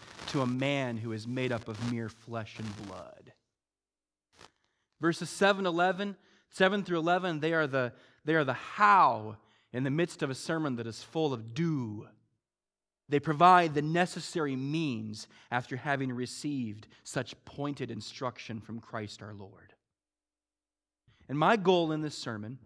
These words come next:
is that when it's all said and done, after it's been delivered and you've had a chance to meditate and pray on it and process it, my goal in this sermon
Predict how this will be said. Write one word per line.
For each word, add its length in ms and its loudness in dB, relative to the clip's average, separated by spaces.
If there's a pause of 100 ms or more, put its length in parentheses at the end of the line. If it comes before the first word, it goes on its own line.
(440)
is 80 -10
that 120 0
when 120 -2
it's 100 -8
all 220 4
said 240 -4
and 100 -8
done, 300 -4 (380)
after 300 2
it's 140 -4
been 160 -4
delivered 460 -2
and 120 -6
you've 140 -6
had 140 -6
a 20 -12
chance 320 -8
to 100 -10
meditate 640 -4
and 160 -18
pray 280 -4
on 180 -2
it 160 -14 (240)
and 100 -12
process 600 -2
it, 160 -12 (400)
my 260 4
goal 380 6
in 80 -2
this 180 -4
sermon 400 -4